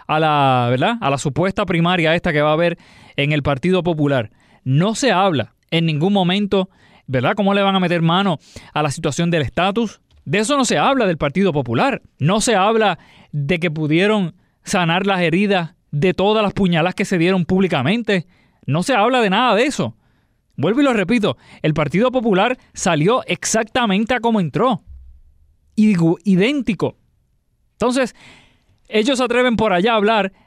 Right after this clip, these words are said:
de que son un partido unido, de que supuestamente ellos salen unidos de allá de Río Grande. Aníbal no fue,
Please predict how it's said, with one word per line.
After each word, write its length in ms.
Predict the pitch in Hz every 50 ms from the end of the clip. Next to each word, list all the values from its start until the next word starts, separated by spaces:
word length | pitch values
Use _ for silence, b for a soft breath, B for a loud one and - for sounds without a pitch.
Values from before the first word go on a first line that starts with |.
| b b
de 340 | - 160 147 147 160 185
que 360 | 175 - 185 170 165 170 - _ _ -
son 260 | - - 208 233 262
un 120 | 254 226
partido 380 | 185 196 180 - 202 190 170 143
unido, 400 | 135 190 254 254 185 117 - - _ _ _
de 180 | - 131 190 196
que 100 | 190 196
supuestamente 800 | - 190 143 151 190 202 - 254 226 190 208 240 233 262 208 185
ellos 180 | 190 233 202
salen 420 | - - 202 202 226 240 240 240 - b b b b
unidos 540 | b 214 185 170 165 202 262 277 240 190 160
de 60 | 160
allá 180 | 156 165 175 190
de 100 | 180 170
Río 220 | 165 156 143 127
Grande. 420 | 135 175 226 247 214 147 113 107 _ _ _ _ _ _ _ _
Aníbal 480 | - 143 147 185 190 196 190 170 151 143
no 100 | 139 123
fue, 280 | - 170 208 254 -